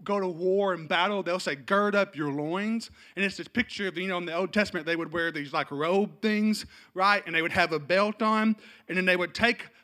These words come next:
and you, you, anybody, uh, all you men ever tried to run in a dress before? It's hard.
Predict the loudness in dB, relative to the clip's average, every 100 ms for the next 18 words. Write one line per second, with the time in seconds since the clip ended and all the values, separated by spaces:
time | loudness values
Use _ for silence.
0 | -4 0 2 2 2 2 4 4 6 8
1 | 8 4 0 6 6 8 6 8 6 6
2 | 4 6 6 6 6 4 2 2 0 0
3 | 2 2 2 4 6 4 0